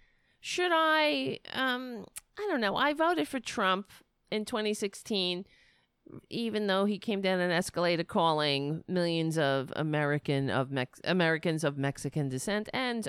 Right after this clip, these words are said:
uh, and other human beings just a whole bunch of people, rapists, based on their ethnicity. You know, I have no problem with that, though.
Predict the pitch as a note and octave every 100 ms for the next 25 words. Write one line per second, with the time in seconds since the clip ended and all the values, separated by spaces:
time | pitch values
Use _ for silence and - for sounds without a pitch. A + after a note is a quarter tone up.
0 | - G3 F#3 - C#4 F4 - F#4+ F4 E4
1 | C#4 D4+ D4+ - E4 - C4+ D#4 D4 C#4
2 | B3 G3 - B3 B3 - - - G#3+ G#3+
3 | - - - - C#4 - - D#3 E3 -
4 | - - - A#3 B3+ C4 B3 D#3+ C#3+ -
5 | - - - - _ _ _ D4 D4 D4
6 | - - B3 A#3 A3+ G#3+ G3+ G3 F#3+ F3+
7 | E3+ - C#3+ C3 C#3 C3 C3 - - -
8 | F4 A3+ - - - F4+ F4 A#3+ G#3+ G3+
9 | G#3 F3+ D#3+ D#3+ D3 D3 A#2 - A2+ B2